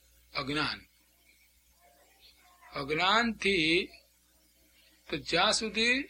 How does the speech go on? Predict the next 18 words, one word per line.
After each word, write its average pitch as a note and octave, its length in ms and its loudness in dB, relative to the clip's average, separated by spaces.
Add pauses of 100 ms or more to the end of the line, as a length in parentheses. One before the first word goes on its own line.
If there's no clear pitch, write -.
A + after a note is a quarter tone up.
(480)
અજ્ઞાન F#3+ 480 -2
રહેશે D#3+ 640 4 (1040)
ત્યાં F3+ 160 -2
સુધી F#3+ 280 0
આ F3 80 4
સંસાર D#3+ 540 -2
રહેશે, E3+ 420 2 (1080)
અને E3 140 -10
સંસાર D#3 540 -2
રહેશે E3 320 0
ત્યાં E3 240 -4
સુધી D#3+ 320 -4
દુઃખ D#3+ 320 -4
રહેશે, D3 400 0
રહેશે C#3+ 420 -4
ને E3 200 -8
રહેશે. - 420 0 (800)
કેમ? G3+ 300 4